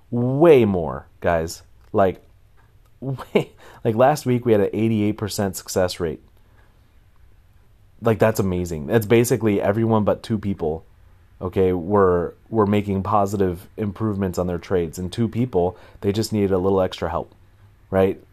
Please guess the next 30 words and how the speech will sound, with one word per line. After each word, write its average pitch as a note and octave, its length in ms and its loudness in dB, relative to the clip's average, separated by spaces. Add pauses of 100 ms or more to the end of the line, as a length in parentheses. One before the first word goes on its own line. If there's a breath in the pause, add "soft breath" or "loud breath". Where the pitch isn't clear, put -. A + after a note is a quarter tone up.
to - 100 -8
help G#2 280 2
them F#2+ 160 0
out F2+ 180 -2
throughout E2+ 240 -6
the E2 60 -14
week. - 260 -16 (580 soft breath)
That's A#2 240 0 (320)
insanely G#2+ 720 -2
good. F2 320 0 (380 loud breath)
Um, F2 540 0 (800)
compared A#2 340 2
to A2+ 60 0
the G2+ 160 2
industry G2 320 -2
standard, F2+ 340 -2
that's F2+ 220 -2 (200)
outrageously F#2 960 -4
good. D#2 280 -8
So - 100 -4
that B2+ 160 6
was F3+ 100 0
our G2 120 -2
first A2+ 340 -4
one G2 360 -4
thing. E2 340 -6 (360 soft breath)
Well, A#2+ 200 6
we A#2+ 100 2
fixed F3 360 -2
that. C2 220 -4